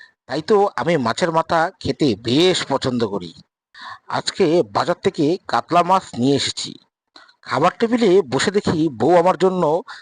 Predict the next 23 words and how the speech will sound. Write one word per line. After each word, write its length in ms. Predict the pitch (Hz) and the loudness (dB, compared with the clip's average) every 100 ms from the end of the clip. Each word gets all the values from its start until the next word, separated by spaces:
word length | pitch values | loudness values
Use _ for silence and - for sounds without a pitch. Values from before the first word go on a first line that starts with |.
| _ | _
কাতলা 320 | - 117 - 165 | -12 -8 -2 0
মাছের 280 | 160 170 139 | 0 -2 -2
মাথাটাকে 540 | 120 117 156 160 - 113 | -2 -2 -4 -4 -4 -4
সুন্দর 520 | - 117 123 139 170 | -4 -2 0 2 2
করে 220 | - 170 131 | 0 -2 0
লাল 260 | 104 113 139 | 0 0 2
লাল 140 | 165 147 117 | 2 0 -2
ঝালঝাল 360 | 107 120 156 170 | -6 -2 0 0
করে 260 | 143 139 143 | -2 0 -2
ভুনো 300 | 147 113 151 | -2 -2 0
করে 200 | 160 147 | 0 -4
দিয়েছে। 380 | 107 87 - - - _ _ _ _ _ _ _ _ _ _ | -4 -10 -10 -12 -14 _ _ _ _ _ _ _ _ _ _
সাথে 300 | - 135 - 185 | -10 -6 -2 0
দেখছি 320 | 202 - 214 202 | -2 0 0 2
আবার 460 | - 151 202 160 175 - - _ _ | 2 4 4 4 0 -12 -20 _ _
কচি 320 | 156 160 - 170 110 | -6 -4 0 0 0
লাউ 240 | 107 143 143 175 233 117 | 4 4 4 0 -6 -4
রান্না 260 | 117 156 | -2 -2
করে 200 | 151 135 113 | -2 -2 -2
এনেছে। 300 | 101 - - _ _ _ _ _ _ _ _ | -4 -8 -8 _ _ _ _ _ _ _ _
লাউ 220 | 123 120 147 | -4 -2 0
দিয়ে 260 | 160 196 156 175 | 2 4 4 2
মাছের 520 | 117 113 120 - 160 | 0 -4 -2 0 0